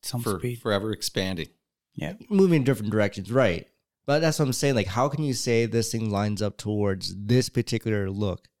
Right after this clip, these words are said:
Speaker 3: or this particular star?
Speaker 2: Well, at a certain time of year, right? It might. So Orion's belt might be one, two, three across the top of the pyramids at a certain time of year. And maybe that's, like,
Speaker 3: So,
Speaker 2: whatever,
Speaker 3: so you're
Speaker 2: saying the end of summer,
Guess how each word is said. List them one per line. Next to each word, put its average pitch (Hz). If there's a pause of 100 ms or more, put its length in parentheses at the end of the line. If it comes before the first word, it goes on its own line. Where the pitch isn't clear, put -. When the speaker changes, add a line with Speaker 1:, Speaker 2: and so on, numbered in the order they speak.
Speaker 3:
or 123
this 117
particular 113
star? 90 (240)
Speaker 2:
Well, 107 (100)
at 107
a 98
certain 117
time 107
of 92
year, 92
right? 90
It 87
might. 90 (380)
So 80 (100)
Orion's 90
belt 90
might 87
be 85 (340)
one, 98
two, 95
three 90 (160)
across 85
the -
top 82
of -
the 85
pyramids 85 (520)
at -
a -
certain 87
time 87
of 82
year. 87 (580)
And -
maybe 90
that's, 87
like, 85 (1160)
Speaker 3:
So, 104
Speaker 2:
whatever, -
Speaker 3:
so 127
you're 113
Speaker 2:
saying 104
the -
end 110
of 98
summer, 92